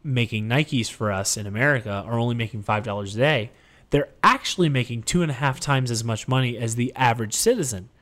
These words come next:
Those people making five dollars a day are the wealthy class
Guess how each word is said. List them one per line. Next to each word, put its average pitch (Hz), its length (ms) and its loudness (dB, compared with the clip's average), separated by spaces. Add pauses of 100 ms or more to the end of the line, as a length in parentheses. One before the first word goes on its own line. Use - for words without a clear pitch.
(400)
Those 165 420 4
people 117 400 0
making 117 300 0
five 110 200 2
dollars 104 280 -2
a - 20 -12
day 98 280 -8
are 123 140 -2
the 107 120 -2
wealthy 120 420 -2
class - 540 -12